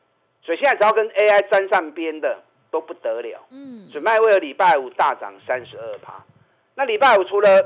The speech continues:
Speaker 1: 半导体以外，还有另外一组也很强，哪一组？
Speaker 2: 嗯。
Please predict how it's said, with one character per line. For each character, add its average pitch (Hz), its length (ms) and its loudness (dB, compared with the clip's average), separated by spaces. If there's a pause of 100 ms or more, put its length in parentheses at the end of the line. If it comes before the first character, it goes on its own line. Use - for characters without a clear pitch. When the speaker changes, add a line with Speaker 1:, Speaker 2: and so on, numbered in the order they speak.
Speaker 1:
半 214 160 2
导 190 160 2
体 185 260 -10
以 143 60 -12
外， 160 340 2 (420)
还 190 160 0
有 180 100 2
另 185 200 -2
外 180 180 4
一 175 60 0
组 110 320 -16 (100)
也 147 160 -8
很 113 200 -10
强， 92 260 -20 (100)
哪 123 160 -6
一 143 60 -8
组？ 123 200 -18 (160)
Speaker 2:
嗯。 233 280 -20